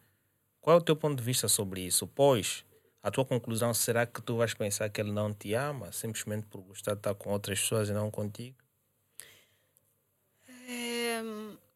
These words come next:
Speaker 2: acho que as pessoas podem tirar mesmo, eh, esta conclusão, dizer que a pessoa não ama.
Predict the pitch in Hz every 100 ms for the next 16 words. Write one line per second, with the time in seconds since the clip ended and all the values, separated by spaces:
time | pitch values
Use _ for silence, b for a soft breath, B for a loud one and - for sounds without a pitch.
0 | _ _ _ - 240 240 - 254 247 226
1 | - 247 240 233 - 240 233 226 220 220
2 | 220 220 214 214 208 214 214 208 208 -
3 | - - - - - _ B B B B
4 | B - 208 208 214 214 202 226 208 202
5 | 196 190 202 202 208 - 226 214 214 208
6 | 190 185 190